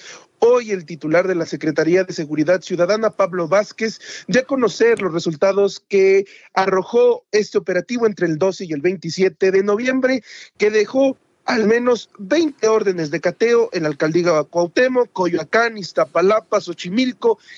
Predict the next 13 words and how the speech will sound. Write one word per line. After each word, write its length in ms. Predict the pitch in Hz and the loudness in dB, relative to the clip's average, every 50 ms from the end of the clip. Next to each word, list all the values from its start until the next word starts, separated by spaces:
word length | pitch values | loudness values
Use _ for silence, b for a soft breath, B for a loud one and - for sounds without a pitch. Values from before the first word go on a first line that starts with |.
| B B - | B B -6
y 100 | 240 220 | -6 -6
Tláhuac, 560 | - _ - 240 226 226 226 185 185 170 151 | -4 _ -2 0 0 0 0 0 -2 -4 -4
donde 260 | 139 160 165 175 180 | -6 -8 -4 -4 -2
se 120 | 175 196 190 | -2 -2 -2
aseguraron 600 | - 196 180 165 196 208 214 214 220 220 208 254 | 0 -2 -2 0 0 0 2 2 0 0 -2 -4
mil 220 | 311 370 370 349 | -4 -2 0 0
ochocientas 640 | 294 277 - 208 190 - 202 196 190 165 202 185 | 0 0 0 -2 -2 -2 -2 -4 -4 -2 -4 -4
sesenta 360 | 165 170 156 - 185 180 185 170 | -4 -4 -4 -4 -4 -4 -6 -6
y 60 | 160 | -6
tres 240 | - - 190 180 - | -2 -2 -2 -2 -2
toneladas 540 | - 165 151 160 165 180 190 185 180 165 | -6 -6 -4 -2 0 0 0 0 0 0
de 40 | 196 | -2
autopartes 720 | 202 196 - 175 147 - 190 175 170 151 - 175 175 - | -2 -2 -4 -8 -6 -4 -4 -4 -4 -4 -6 -8 -8 -8